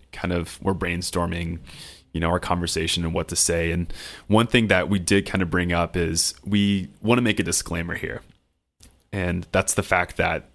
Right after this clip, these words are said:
we don't want this to be this one-size-fits-all cookie-cutter answer for you. Like, we don't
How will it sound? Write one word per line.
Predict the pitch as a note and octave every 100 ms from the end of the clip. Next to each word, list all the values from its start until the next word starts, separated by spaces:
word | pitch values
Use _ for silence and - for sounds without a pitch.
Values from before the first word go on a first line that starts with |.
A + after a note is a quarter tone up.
| -
we | G#2+
don't | G2 A2 F2+
want | G2 -
this | F2 - - -
to | G2
be | F2 F2
this | E2 E2 -
one-size-fits-all | F#2 F#2+ E2+ F2 E2+ - - E2+ E2+ E2
cookie-cutter | - F#2 E2+ - E2 C#2
answer | E2+ E2+ E2+
for | - E2+
you. | F2 F2 E2+ - - - - -
Like, | F2+
we | F#2+ F2
don't | F#2 F#2